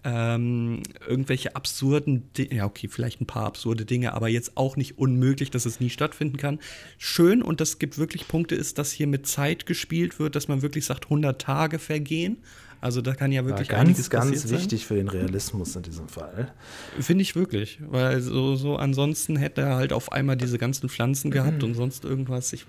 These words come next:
Speaker 1: ja, nee, finde ich schon ganz
Speaker 2: Ja,
Speaker 1: gut, dass
Speaker 2: und
Speaker 1: damit
Speaker 2: man muss auch sagen, natürlich am Ende ist es ja eine Unterhaltungsfolge, also es ist sehr, sehr unwahrscheinlich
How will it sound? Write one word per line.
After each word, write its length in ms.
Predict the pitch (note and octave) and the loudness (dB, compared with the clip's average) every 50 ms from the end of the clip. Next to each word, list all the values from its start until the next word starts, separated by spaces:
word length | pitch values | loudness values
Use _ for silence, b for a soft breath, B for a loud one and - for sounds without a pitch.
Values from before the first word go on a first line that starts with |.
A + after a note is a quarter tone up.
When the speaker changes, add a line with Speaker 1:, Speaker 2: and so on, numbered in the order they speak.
| - - - | -16 -12 -8
Speaker 1:
ja, 500 | - - C3 C3 B2+ A#2 A#2 A#2+ A#2 G#2 - | -8 -6 -4 -4 -2 -2 -2 -2 -4 -4 -4
nee, 140 | - E3 F#3 | -2 -2 -2
finde 220 | - - - G3 | -2 -2 -2 -2
ich 40 | - | -2
schon 140 | - D3+ C#3+ | -2 0 2
ganz 140 | B2+ B2 C#3 | 2 2 2
Speaker 2:
Ja, 80 | C#3+ | 2
Speaker 1:
gut, 140 | C3+ - - | 0 0 -2
dass 140 | A#2 - - | -4 -6 0
Speaker 2:
und 80 | A2+ C3 | 2 2
Speaker 1:
damit 120 | C3 C3+ | 4 6
Speaker 2:
man 80 | C3+ C#3+ | 6 6
muss 160 | D#3+ D3+ D3 | 6 6 4
auch 140 | C#3+ C3+ B2+ | 2 2 4
sagen, 260 | B2+ A#2+ C3 C#3 C3+ | 6 6 6 6 4
natürlich 300 | B2 A#2+ C3 B2+ B2 A#2+ | 4 4 4 4 4 4
am 80 | A2+ | 4
Ende 160 | A#2 B2 A#2+ A#2+ | 4 2 2 2
ist 60 | A#2 | 2
es 40 | A#2+ | 2
ja 80 | A#2+ | 2
eine 120 | A2 A2 A2+ | 2 2 2
Unterhaltungsfolge, 1000 | A#2 A2 G2+ G#2+ A#2+ C3 B2+ G#2+ F#2+ - - - F2+ F2+ F2+ F2 G2+ A2+ B2 - | 0 0 2 2 2 2 2 0 0 -2 -4 -2 -2 0 0 2 2 2 2 2
also 360 | G2 G#2 G#2 G#2+ G#2 G2+ B B B B B B B B B - - - | -2 -2 0 0 -2 -2 B B B B B B B B B -20 -14 -10
es 200 | A#2+ A#2 - A#2 | -10 -8 -6 -6
ist 100 | A#2 - | -2 2
sehr, 200 | C3+ A#2+ A#2 A2 | 4 6 6 6
sehr 120 | A#2 B2 | 6 6
unwahrscheinlich 800 | A2+ D3 D3 C#3+ B2 A2 - - A2+ G2+ G2+ G#2 G#2 G2+ - | 6 8 8 8 8 6 4 4 2 4 4 4 2 2 0